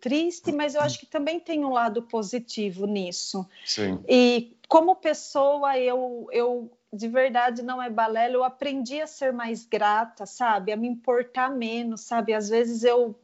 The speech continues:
Speaker 1: es-, me estressava com pouca coisa.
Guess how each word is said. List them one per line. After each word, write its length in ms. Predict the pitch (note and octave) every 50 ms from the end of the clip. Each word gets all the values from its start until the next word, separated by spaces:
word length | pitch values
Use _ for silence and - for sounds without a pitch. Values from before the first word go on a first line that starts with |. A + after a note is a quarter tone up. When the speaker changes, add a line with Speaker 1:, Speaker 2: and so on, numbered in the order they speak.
| _ _ _ _ -
Speaker 1:
es-, 160 | - - -
me 120 | B3 A#3 A#3+
estressava 680 | A#3+ - - B3+ B3+ B3 B3 - - C4 A#3+ A#3+ B3 A#3+
com 220 | - - A#3+ A#3
pouca 360 | - C4 C4 C4 - - A#3+
coisa. 760 | - - - - A#3 A3 A3+ A#3+ C4 B3+ A#3 A#3 C#4 C#4+ D4